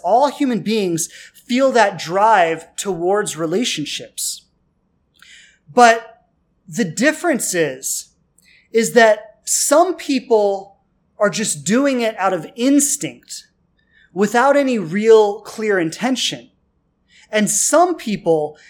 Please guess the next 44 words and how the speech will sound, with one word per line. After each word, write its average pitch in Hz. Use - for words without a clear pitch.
have 254
a 269
real 208
clear 180
intention. 175
And 233
when 262
you 262
have 247
somebody 339
who's 226
kinda 233
operating 226
on 185
instinct, 196
they're 226
just 254
getting 233
involved 185
because 190
they 185
don't 214
really 208
know 175
what 180
else 180
to 151
do, 196
or 180
they 180
don't 208
really 185
know 170
what 185
they're 180
doing 180
even. 185
They're 170
just 160
doing 185
it, 185
like, 165
on 175
instinct. 170